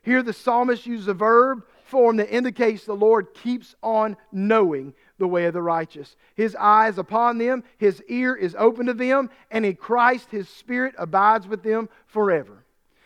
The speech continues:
Their security, both temporal and eternal, is not in the way itself,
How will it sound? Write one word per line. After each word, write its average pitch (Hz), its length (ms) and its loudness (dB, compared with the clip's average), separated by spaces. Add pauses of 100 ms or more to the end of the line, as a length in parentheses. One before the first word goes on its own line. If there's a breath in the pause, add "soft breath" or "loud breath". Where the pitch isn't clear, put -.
(200 soft breath)
Their 226 160 6
security, 220 800 -4
both 190 280 0
temporal 262 520 2
and 254 180 -2
eternal, 208 600 0 (220 soft breath)
is 190 200 -4
not 247 460 4
in 240 160 0
the 202 100 4
way 254 260 0
itself, 247 560 -2